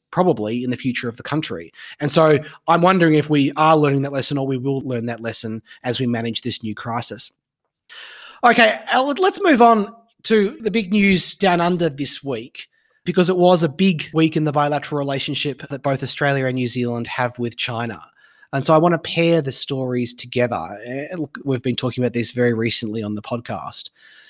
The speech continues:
Let's start with New Zealand, where Foreign Minister Mahuta gave her first major China speech earlier in the week,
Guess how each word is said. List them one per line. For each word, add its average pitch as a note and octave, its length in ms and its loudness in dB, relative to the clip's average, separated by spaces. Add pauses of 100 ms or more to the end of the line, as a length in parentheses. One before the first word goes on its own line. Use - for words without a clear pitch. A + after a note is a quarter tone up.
(260)
Let's A#3+ 160 6
start E4 220 6
with A3+ 100 4
New F#3 140 8
Zealand, C3+ 480 0
where E3 360 2
Foreign F3+ 300 2
Minister D3 520 0 (280)
Mahuta D#3 440 0
gave C#3 320 0
her C#3+ 200 -4
first E3+ 440 -2
major C#3+ 360 -2
China E3 580 -2
speech - 640 -6 (260)
earlier D#3 400 2
in B2 80 -4
the A#2 80 -4
week, F#2 380 -12